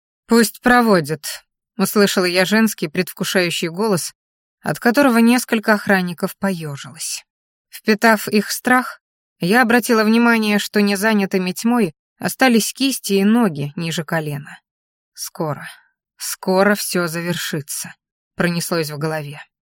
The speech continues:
В это время один из сопровождающих бойцов открыл дверь,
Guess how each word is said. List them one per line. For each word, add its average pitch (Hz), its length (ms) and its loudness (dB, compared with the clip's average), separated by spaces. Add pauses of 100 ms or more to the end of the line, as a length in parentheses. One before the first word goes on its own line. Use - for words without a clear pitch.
(180)
В 185 100 0
это 226 240 4
время 240 340 4
один 220 300 4
из 214 80 2
сопровождающих 196 880 2
бойцов 185 460 0
открыл 185 360 -2
дверь, 214 360 0